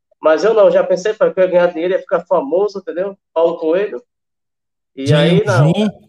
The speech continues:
Speaker 2: dá entrevista.
Speaker 1: Sim, sim, entrevista, aí viajei na maionese, né? E aí, pai, eu tô com esse projeto, tô com esse projeto também a se concretizar um dia, quem sabe, né? Porque agora eu já recebi a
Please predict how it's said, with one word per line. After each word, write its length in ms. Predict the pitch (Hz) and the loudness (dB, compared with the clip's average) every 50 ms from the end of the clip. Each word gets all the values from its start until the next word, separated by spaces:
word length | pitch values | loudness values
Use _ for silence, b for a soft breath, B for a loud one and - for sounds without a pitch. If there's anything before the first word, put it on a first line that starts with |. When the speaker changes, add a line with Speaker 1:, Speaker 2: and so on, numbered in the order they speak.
| _ _ _ | _ _ _
Speaker 2:
dá 160 | - 139 156 | -6 -2 -2
entrevista. 600 | 175 156 - 147 139 120 127 160 190 190 - - 190 214 | -2 0 0 0 0 2 2 2 0 0 0 0 -2 -2
Speaker 1:
Sim, 200 | 202 180 - - _ _ _ _ _ _ _ _ _ | -2 -4 -8 -14 _ _ _ _ _ _ _ _ _
sim, 260 | - - 185 180 170 156 | -10 -4 -2 -2 -2 -2
entrevista, 580 | - - 185 185 165 143 160 202 208 202 214 | -2 -2 -2 -2 -2 -2 -2 -4 -2 2 2
aí 120 | 208 208 208 | 2 2 4
viajei 380 | 185 226 226 220 196 190 226 | 4 4 4 4 4 2 2
na 140 | 226 226 226 | 2 4 4
maionese, 480 | 226 240 254 240 226 202 170 151 156 147 | 4 4 4 6 6 4 4 4 2 0
né? 160 | 170 202 - _ _ _ _ _ _ _ _ _ _ _ _ _ _ _ _ _ _ _ _ _ _ | -2 -4 -6 _ _ _ _ _ _ _ _ _ _ _ _ _ _ _ _ _ _ _ _ _ _
E 60 | - | 0
aí, 280 | 131 131 156 185 196 185 | 2 2 4 4 2 2
pai, 180 | 185 165 147 147 | 0 0 0 2
eu 260 | 156 170 175 170 165 | 2 2 2 2 2
tô 140 | - 185 180 | 2 0 -2
com 60 | 180 | -2
esse 220 | 185 180 185 180 180 | -4 -8 -8 -8 -4
projeto, 1040 | - 180 175 160 143 165 165 165 156 147 - - 165 160 156 151 143 135 127 - _ _ _ _ | 0 2 2 2 2 2 2 2 2 0 -2 -2 -2 0 0 0 0 -2 -4 -8 _ _ _ _
tô 160 | - 135 123 - _ - | -8 -8 -8 -10 _ -6
com 60 | 151 139 - | -6 -6 -6
esse 220 | - - - - - | -6 -10 -10 -10 -8
projeto 400 | - 143 139 139 143 139 135 - - | -6 -6 -4 -2 -2 -4 -4 -4 -4
também 400 | 143 135 123 131 135 135 135 127 | -4 -2 0 2 0 0 0 0
a 200 | 120 131 131 127 | -2 -2 -2 -2
se 160 | - - 147 | -4 -6 -10
concretizar 600 | - 139 127 - 147 135 - 139 123 120 135 135 | -8 -8 -6 -4 -6 -6 -6 -6 -6 -4 -2 -2
um 120 | 135 131 123 | -2 -4 -6
dia, 360 | - - 139 151 175 180 175 | -12 -12 -6 -4 -2 -2 -2
quem 120 | 175 151 120 | -4 -10 -12
sabe, 440 | - - 123 120 131 143 - 185 - _ _ _ _ _ _ _ _ _ - | -10 -6 -4 -4 -4 -4 -6 -10 -18 _ _ _ _ _ _ _ _ _ -8
né? 340 | 107 107 120 127 - - - _ _ _ _ | -6 -4 -4 -4 -6 -8 -14 _ _ _ _
Porque 240 | - 113 - - 139 | -16 -12 -8 -4 -4
agora 200 | 127 123 135 135 | -2 0 0 0
eu 40 | |
já 100 | 123 135 | 0 -2
recebi 480 | 131 135 135 135 - 131 127 131 131 131 | -4 -4 -6 -8 -10 -10 -6 -4 -2 0
a 100 | 127 127 | 0 0